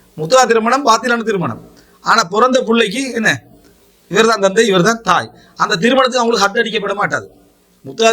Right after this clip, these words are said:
திருமணம் ஒருத்தர் செஞ்சிட்டாலும் அவங்களுக்கு என்ன, நூறு காசு அடி ஆள் கொள்றது இல்லையே. திருமணத்துல ஒரு சுபகத்து வந்த ஒரு திருமணம், அது திருமண வடிவங்கள்ல உண்டாக உலகத்துல இருக்கக்கூடிய திருமணம். இதை முக்கியமா புரிஞ்சுக்கிறோம். இதெல்லாம் விளங்காதனால என்ன செய்துருவாங்கன்னு சொன்னா, புள்ளைய வந்து வேற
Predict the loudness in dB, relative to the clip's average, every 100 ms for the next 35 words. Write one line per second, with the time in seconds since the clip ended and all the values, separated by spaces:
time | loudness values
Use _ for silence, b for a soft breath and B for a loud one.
0 | 2 0 2 2 0 -2 -4 0 2 2
1 | 2 0 0 0 -2 -6 -4 2 2 2
2 | 0 4 2 2 -4 -6 -4 -2 -2 -4
3 | b b b _ -8 -4 0 0 2 2
4 | 2 0 -12 -10 -4 -2 0 2 4 2
5 | 2 2 2 0 -2 -2 -2 -2 -4 -2
6 | 0 4 4 2 0 2 2 2 2 2
7 | 2 0 -2 -4 -8 -8 -4 -4 -2 -4
8 | -6 -8 -6 -4 -4 -8 -2 0 0 -2
9 | -2 -4 -2 -4 -6 -14 _ B B B
10 | B 0 4 4 4 2 2 4 2 0
11 | -2 -2 0 0 0 -4 -2 2 2 0
12 | -6 b b b _ -2 2 4 2 2
13 | 2